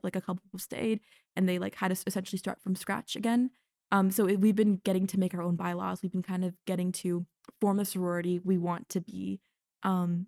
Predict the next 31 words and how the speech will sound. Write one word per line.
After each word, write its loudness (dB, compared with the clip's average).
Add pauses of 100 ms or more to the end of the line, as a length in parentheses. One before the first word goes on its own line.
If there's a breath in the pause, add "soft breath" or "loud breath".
which 2
is -2
really 4
fun -2
because -6
I'm 2
not -2
only 0
gaining -4
leadership -2
skills, -4
but -6
I'm -6
also -10
learning, -4
like, -14 (220 soft breath)
how -2
to 4
build, -2
'cause 0
we 4
are, 2
like, -6 (260)
a 4
multi-hundred 0
thousand 0
dollar, -2
like, -6
business -2
here. -8
Like, -12